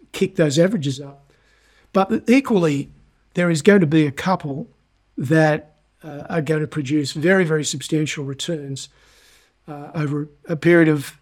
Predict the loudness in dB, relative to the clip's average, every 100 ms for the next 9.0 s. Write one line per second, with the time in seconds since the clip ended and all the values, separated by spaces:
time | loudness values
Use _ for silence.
0 | -8 -2 -2 -2 2 4 4 4 4 4
1 | 4 4 2 2 2 2 2 2 2 0
2 | -4 -4 -2 -4 -6 -8 -8 -6 -6 -4
3 | -4 -4 -8 _ _ _ _ _ _ _
4 | _ _ _ _ -12 -4 0 2 0 -4
5 | _ _ _ _ _ _ -20 _ -10 -4
6 | 0 0 0 2 0 0 -2 -2 0 0
7 | 0 -2 _ -20 _ _ _ _ -6 -4
8 | -4 -2 -2 -2 -2 -2 -4 -6 -10